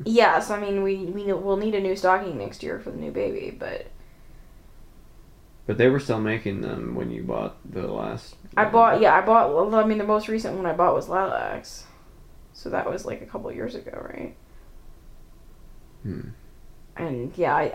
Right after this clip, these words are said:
Speaker 1: I just, they
Speaker 2: I
Speaker 1: didn't
Speaker 2: wonder why they discontinued them.
Speaker 1: Maybe they weren't very popular or something. I mean, they were from Restoration Hardware. I don't know
Speaker 2: Hmm.
Speaker 1: why they're not doing them anymore. But I guess it's kind of an opportunity, 'cause, like, we can either try to find one in a similar style from somewhere else,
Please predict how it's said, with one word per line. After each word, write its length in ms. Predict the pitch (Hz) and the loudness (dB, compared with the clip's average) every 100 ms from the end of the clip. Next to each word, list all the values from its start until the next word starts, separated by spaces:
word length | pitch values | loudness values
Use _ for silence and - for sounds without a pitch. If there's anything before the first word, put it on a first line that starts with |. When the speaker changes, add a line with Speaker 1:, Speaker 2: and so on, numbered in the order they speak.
| 175 | -2
Speaker 1:
I 60 | |
just, 420 | 175 175 - - - | -2 -8 -10 -10 -4
they 80 | |
Speaker 2:
I 40 | 156 | -4
Speaker 1:
didn't 240 | - 104 | -4 -2
Speaker 2:
wonder 200 | 98 110 | 0 2
why 180 | 107 104 | 0 0
they 100 | 104 | 0
discontinued 680 | - 98 - 104 95 113 104 - | -2 -6 -8 -8 -6 -8 -10 -12
them. 280 | - - 120 | -14 -12 -8
Speaker 1:
Maybe 180 | 247 330 | -4 -4
they 120 | 359 | -2
weren't 280 | 254 254 - - | -2 -2 -4 -10
very 320 | - 202 214 | -8 -6 -6
popular 500 | 214 214 196 233 240 240 | -6 -6 -6 -4 -6 -6
or 60 | |
something. 280 | 240 247 240 | -8 -6 -4
I 20 | |
mean, 140 | 240 233 | -4 -2
they 80 | 220 | -2
were 100 | 226 | -2
from 220 | 233 226 | -2 -2
Restoration 480 | 269 - 220 220 208 | -2 0 0 -2 -8
Hardware. 520 | 190 - - - - | -8 -6 -6 -6 -6
I 20 | |
don't 180 | - - | -8 -10
know 420 | - 62 57 55 220 - - - - - - | -10 -10 -10 -12 -14 -18 -20 -20 -20 -20 -16
Speaker 2:
Hmm. 340 | - - - 123 | -10 -10 -10 -14
Speaker 1:
why 400 | - 78 - - | -10 -6 -6 -6
they're 180 | 73 104 | -8 -8
not 220 | 104 - | -10 -12
doing 240 | - 104 107 | -12 -12 -10
them 100 | 101 | -12
anymore. 400 | 104 95 98 113 - - - - - - - - - - - - - | -12 -12 -12 -14 -16 -20 -20 -20 -20 -20 -20 -20 -20 -20 -20 -20 -2
But 200 | 233 262 | 4 6
I 40 | |
guess 200 | 269 311 | 6 0
it's 100 | 277 | -2
kind 240 | - 269 240 | 0 4 4
of 60 | |
an 80 | 208 | 4
opportunity, 640 | 185 143 - 214 175 95 | 2 0 -4 -4 -4 -8
'cause, 120 | - - | -8 -4
like, 100 | 190 | -4
we 100 | 202 | -4
can 120 | 208 | -6
either 260 | 185 233 254 | -4 0 0
try 180 | 240 202 | 4 2
to 80 | |
find 360 | 180 190 190 190 | 4 2 2 4
one 140 | 185 160 | 2 2
in 160 | 170 | -2
a 60 | 165 | -4
similar 340 | - 185 143 | -2 -2 -2
style 400 | - 175 160 160 | -2 2 4 4
from 180 | - 175 | 0 -6
somewhere 300 | 190 175 170 | -6 -4 -4
else, 420 | 175 156 247 - | -2 -4 -6 -12